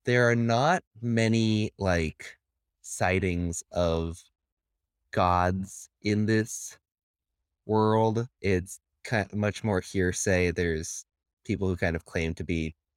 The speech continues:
divinely powered, but no one can really prove that there's, like, a god they're connected with or where that god is or anything like that. The exception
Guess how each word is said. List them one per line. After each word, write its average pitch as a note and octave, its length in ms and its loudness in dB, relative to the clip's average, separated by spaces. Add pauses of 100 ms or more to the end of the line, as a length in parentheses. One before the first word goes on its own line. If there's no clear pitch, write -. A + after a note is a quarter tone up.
(200)
divinely D#2+ 880 -2
powered, D2+ 640 -2
but D#2+ 240 -6
no E2 140 -2
one D2+ 100 -6
can - 160 -8
really D#2 200 -4
prove D#2 360 -6
that D2+ 140 -10
there's, D2+ 260 -4
like, D2 300 -6 (920)
a F#2+ 180 0
god E2 380 2
they're D#2+ 140 -2
connected E2 500 -6
with E2 280 -2
or D#2+ 260 -2 (340)
where F2 180 -2
that E2 220 -2
god D#2 280 -2
is D#2 420 -4
or D#2 240 -8 (360)
anything F#2+ 300 -2
like E2+ 180 -4
that. F2 280 0 (460)
The A2 200 2
exception D#3 680 -2